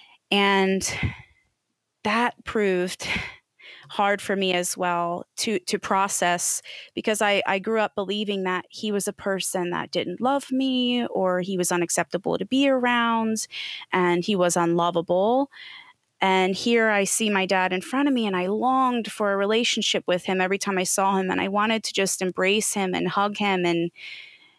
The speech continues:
you know, that was my dad, but I always had this fear, this guard up in my heart that was built from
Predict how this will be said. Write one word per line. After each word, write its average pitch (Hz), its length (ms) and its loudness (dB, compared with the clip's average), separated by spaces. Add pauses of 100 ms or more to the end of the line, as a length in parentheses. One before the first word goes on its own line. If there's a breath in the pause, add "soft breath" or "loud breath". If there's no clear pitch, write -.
(120)
you 220 140 0
know, 202 100 4
that 202 120 2
was 214 160 -2
my 208 140 2
dad, 220 440 2
but 190 260 -2
I 190 180 2
always 214 320 2
had 202 260 0
this 190 360 0
fear, 226 520 2
this 180 220 0
guard 202 640 2
up 180 200 0
in 196 140 -2
my 180 180 0
heart 196 460 0
that - 120 -4
was 180 160 -4
built 196 340 0
from 175 400 -6